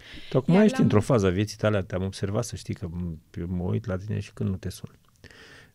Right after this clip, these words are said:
Speaker 1: Uh, în care ești foarte preocupată de dulciuri și de dulciurile
Speaker 2: Da.
Speaker 1: astea pe stil nou și de
Speaker 2: Da.
Speaker 1: patiseria asta nouă, cu tot felul de glazuri
Speaker 2: Da, vreau
Speaker 1: și
Speaker 2: să le
Speaker 1: de
Speaker 2: învăț și pe
Speaker 1: mirror
Speaker 2: astea.
Speaker 1: glaze și
Speaker 2: Chiar
Speaker 1: de
Speaker 2: acum sunt la un curs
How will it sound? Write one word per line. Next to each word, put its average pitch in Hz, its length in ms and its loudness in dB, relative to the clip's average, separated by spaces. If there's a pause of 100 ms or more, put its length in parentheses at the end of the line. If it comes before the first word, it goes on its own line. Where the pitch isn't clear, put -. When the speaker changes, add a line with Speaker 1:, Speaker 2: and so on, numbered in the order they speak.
Speaker 1:
Uh, 92 520 0
în 101 80 -2
care 113 680 4
ești 113 220 -4
foarte 123 280 -2
preocupată 113 580 0
de 87 340 0
dulciuri 92 500 -2
și 90 80 -8
de 90 140 0
dulciurile 95 400 -2
Speaker 2:
Da. 98 60 2
Speaker 1:
astea 98 200 -4
pe - 160 -8
stil 101 320 -6
nou 101 220 -2
și - 160 -14
de 90 340 -6
Speaker 2:
Da. 92 60 -6 (120)
Speaker 1:
patiseria 95 580 -6
asta 78 580 -12 (220)
nouă, 90 520 -8
cu - 120 -16
tot 92 200 -10
felul 90 260 -14
de 87 120 -8
glazuri 87 460 -8
Speaker 2:
Da, 427 100 -6
vreau 494 160 -8
Speaker 1:
și 85 60 -10
Speaker 2:
să - 80 -8
le 370 60 -4
Speaker 1:
de 370 40 -4
Speaker 2:
învăț 320 240 -6
și - 60 -4
pe - 60 0
Speaker 1:
mirror 107 160 0
Speaker 2:
astea. 90 140 -6
Speaker 1:
glaze 87 360 -8
și - 260 -20
Speaker 2:
Chiar 92 160 -6
Speaker 1:
de - 40 -4 (100)
Speaker 2:
acum 247 140 -10
sunt 220 200 -14
la 208 80 -12
un 214 140 -12
curs - 340 -16